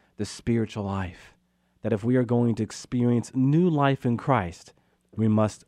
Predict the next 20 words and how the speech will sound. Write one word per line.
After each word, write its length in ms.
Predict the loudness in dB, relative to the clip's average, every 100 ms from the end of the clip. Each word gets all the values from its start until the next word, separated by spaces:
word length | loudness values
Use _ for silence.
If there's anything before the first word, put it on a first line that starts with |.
| _
first 460 | -4 -2 -2 -6 -20 -16
die 440 | -10 -8 -8 -10 -16 _ _ _ _ _ _ _ _ -20 -20 -6
to 160 | -4
self 340 | -4 -4 -6 -6
and 80 | -6
those 140 | -6
attachments 760 | -8 -10 -12 -12 -10 -10 -10 -18 _ _ _ -10
that 180 | -8 -6
we 100 | -8
have. 380 | -8 -10 -14 0
Okay, 320 | 2 4 0 -4 _ _ _ _ _ _ _ _ _ _ _
all 100 | 2
that 240 | 6 6 6
being 260 | 6 6
said, 280 | 4 4 4
let 140 | 4 2
us 160 | 0 -4
jump 320 | 0 2 2
back 280 | 2 0 0
into 680 | 2 2 0 0 0 2 -2